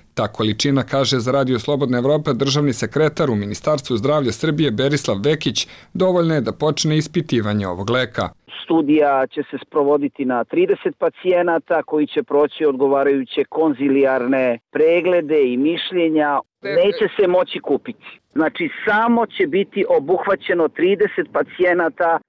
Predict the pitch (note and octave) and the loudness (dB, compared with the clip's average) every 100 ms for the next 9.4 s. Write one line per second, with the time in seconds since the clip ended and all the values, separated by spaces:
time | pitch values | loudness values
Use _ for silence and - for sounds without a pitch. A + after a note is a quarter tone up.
0 | C3+ B2+ F3 F3 - - E3+ D#3 D3 - | -8 -2 0 0 -4 -4 0 0 -2 0
1 | E3 D3 - D3 - E3 D#3+ D#3+ C#3+ - | 0 0 -2 -4 0 2 2 2 2 2
2 | D3 D3 C3+ B2 - C3 F#3+ G#3 - A#3+ | 2 2 0 -2 0 2 2 0 0 -2
3 | A#3+ - _ - E3+ A3 - F3 D#3+ E3 | -2 -6 _ -2 2 0 0 -2 2 2
4 | G#3 A3 G3+ F#3 D#3 D#3 C#3+ E3+ F#3+ - | 2 2 2 4 4 4 4 2 2 2
5 | E3 E3+ E3 C#3+ D3+ - E3+ F3 E3 C#3+ | 2 4 2 0 -6 -2 0 2 0 -2
6 | - D3+ D#3 C#3 D#3 D3+ - - C#3+ - | 0 2 2 0 -2 -2 -4 -2 -2 -2
7 | C3 A#2 C3 - B2+ - D#3+ E3 D#3 - | -4 -2 -4 -6 -8 -4 -2 2 0 0
8 | D3+ C#3+ D3 - C#3+ - C#3 C#3 C#3 C#3+ | -4 -2 -4 -4 -6 -4 -2 0 -2 0
9 | C3 D3 D3+ C#3+ | 2 2 2 0